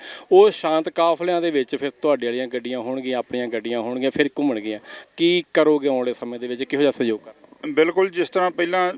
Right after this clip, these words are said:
Speaker 2: ਸਾਡੇ ਨਾ, ਅਮ, ਪਿੰਡ ਦੇ ਨੌਜਵਾਨ ਦੋ ਤਿੰਨ ਗਰੁੱਪਾਂ 'ਚ ਅਸੀਂ ਵੰਡ ਕੇ, ਜਿੱਥੇ ਵੀ ਬੰਨ੍ਹ ਕਮਜ਼ੋਰ ਹੁੰਦੇ, ਪਾਣੀ ਟੁੱਟਣ ਦਾ ਖਤਰਾ, ਅਸੀਂ ਕਾਫੀ ਦਿਨਾਂ ਤੋਂ ਉੱਥੇ ਟਰਾਲੀਆਂ ਨਾਲ ਮਿੱਟੀ ਢੋ ਰਹੇ, ਦਸ ਦਸ ਪੰਦਰਾਂ ਪੰਦਰਾਂ ਟਰਾਲੀਆਂ ਹਰ ਰੋਜ਼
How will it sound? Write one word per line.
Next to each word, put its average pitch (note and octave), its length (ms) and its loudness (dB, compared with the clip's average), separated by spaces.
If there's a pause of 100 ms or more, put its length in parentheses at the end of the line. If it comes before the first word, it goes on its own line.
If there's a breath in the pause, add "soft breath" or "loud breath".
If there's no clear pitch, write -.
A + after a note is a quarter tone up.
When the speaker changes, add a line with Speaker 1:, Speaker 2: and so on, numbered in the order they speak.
(400)
Speaker 2:
ਸਾਡੇ D3 260 0
ਨਾ, F#3 280 0
ਅਮ, A#2+ 500 -6 (300)
ਪਿੰਡ C#3 180 0
ਦੇ C#3 120 2
ਨੌਜਵਾਨ C3 460 0
ਦੋ B2 200 -4
ਤਿੰਨ C3 200 -4
ਗਰੁੱਪਾਂ C3 340 -2
'ਚ C3 80 -2
ਅਸੀਂ B2+ 120 -2
ਵੰਡ B2 220 -2
ਕੇ, B2+ 220 -2 (420 loud breath)
ਜਿੱਥੇ D3 280 0
ਵੀ F3+ 160 0 (380)
ਬੰਨ੍ਹ C#3+ 300 0
ਕਮਜ਼ੋਰ D3 420 0
ਹੁੰਦੇ, C#3+ 280 -2
ਪਾਣੀ C#3 220 0
ਟੁੱਟਣ C#3 340 -4
ਦਾ D3 80 6
ਖਤਰਾ, C3 400 0 (540 soft breath)
ਅਸੀਂ E3+ 280 0
ਕਾਫੀ D#3+ 380 2
ਦਿਨਾਂ E3 300 -2
ਤੋਂ D#3 120 -6
ਉੱਥੇ D3+ 140 -6
ਟਰਾਲੀਆਂ C#3+ 420 0
ਨਾਲ D3+ 100 0
ਮਿੱਟੀ D3+ 240 -4
ਢੋ D3+ 220 2
ਰਹੇ, A#2+ 160 -4
ਦਸ C3 320 0
ਦਸ C#3 120 0
ਪੰਦਰਾਂ C3+ 320 -2
ਪੰਦਰਾਂ C3 280 -4
ਟਰਾਲੀਆਂ C3 380 0
ਹਰ B2+ 160 2
ਰੋਜ਼ C#3 320 -2